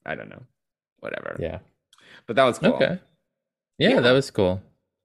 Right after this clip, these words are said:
Speaker 2: And then today, actually, uh, you know, congratulations to Wil Wheaton, who
Speaker 1: Oh, yes.
Speaker 2: just found out, just found out a few hours ago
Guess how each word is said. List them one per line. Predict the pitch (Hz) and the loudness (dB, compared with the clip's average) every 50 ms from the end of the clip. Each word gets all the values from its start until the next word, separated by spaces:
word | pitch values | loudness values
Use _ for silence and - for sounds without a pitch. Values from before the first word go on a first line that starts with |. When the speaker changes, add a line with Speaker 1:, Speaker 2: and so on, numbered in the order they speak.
| _ _ _ _ _ _ _ | _ _ _ _ _ _ _
Speaker 2:
And | - 120 123 | 0 2 4
then | 131 127 123 120 120 | 4 4 4 4 2
today, | 113 - 127 120 123 120 120 120 117 117 117 113 113 110 | 2 2 4 4 6 6 6 6 6 4 4 4 4 4
actually, | 92 104 110 - - - 107 104 101 101 98 98 - - _ _ - | 4 2 2 0 2 2 4 6 6 6 4 2 0 -6 _ _ -2
uh, | 95 95 95 | 0 2 2
you | 95 101 | 2 2
know, | 101 95 92 92 | 2 2 0 0
congratulations | - 117 117 110 110 110 107 117 110 107 104 - - 104 - - | 0 0 2 2 2 2 2 2 2 2 2 0 -2 -4 -4 -8
to | - - - 104 101 98 95 92 | -8 -4 0 0 2 2 2 4
Wil | 98 98 95 92 | 4 2 2 2
Wheaton, | 92 101 139 - - 101 95 104 127 123 | 2 0 -2 -2 -4 -4 -2 -2 -4 -4
who | 110 107 101 98 98 98 95 95 95 95 95 | -2 -2 0 2 2 2 2 0 0 0 -2
Speaker 1:
Oh, | 175 175 | -2 -2
yes. | 180 180 185 180 170 139 110 104 - - | -2 0 0 0 0 0 0 -2 -4 -6
Speaker 2:
just | - 113 - - | -8 -8 -4 0
found | - 113 107 110 104 | 2 4 4 4 4
out, | 110 110 107 104 101 98 98 107 - - - - - - | 4 4 4 4 4 4 4 2 0 -2 -12 -20 -12 -4
just | - 127 131 131 - | 0 0 0 2 2
found | - 139 131 120 | 0 2 4 4
out | 107 98 101 107 - _ - - _ _ _ - - - | 4 4 4 2 -2 _ -20 -20 _ _ _ -20 -20 -20
a | - 80 | -20 -20
few | - - - 117 117 113 | -18 -6 -2 2 4 4
hours | 101 101 120 139 110 | 6 6 4 4 2
ago | 92 82 85 80 80 - 110 127 | 2 0 0 2 2 0 -2 -4